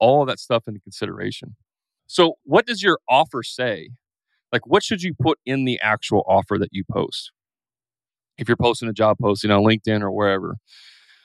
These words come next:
Well, the very first thing you need to do is you should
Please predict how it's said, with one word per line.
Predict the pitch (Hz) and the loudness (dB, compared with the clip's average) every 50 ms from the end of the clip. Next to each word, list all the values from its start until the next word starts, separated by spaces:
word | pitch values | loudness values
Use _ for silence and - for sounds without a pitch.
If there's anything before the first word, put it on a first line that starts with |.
| _ _ - | _ _ 0
Well, | - 127 131 | 2 4 4
the | 127 120 | 4 2
very | 123 151 185 208 226 | 2 2 2 2 2
first | - - 208 202 - | 2 0 0 0 0
thing | - 170 160 151 | -2 0 0 2
you | 147 143 139 | 2 0 0
need | 135 131 127 117 | 0 0 0 0
to | 113 | 0
do | 110 113 139 139 123 110 107 104 104 101 101 101 _ _ _ _ _ _ - | 2 4 4 4 4 2 0 0 -2 -4 -6 -8 _ _ _ _ _ _ 0
is | 123 110 107 | 0 0 2
you | 123 143 156 | 0 -2 0
should | - - - - 131 | 0 2 2 2 2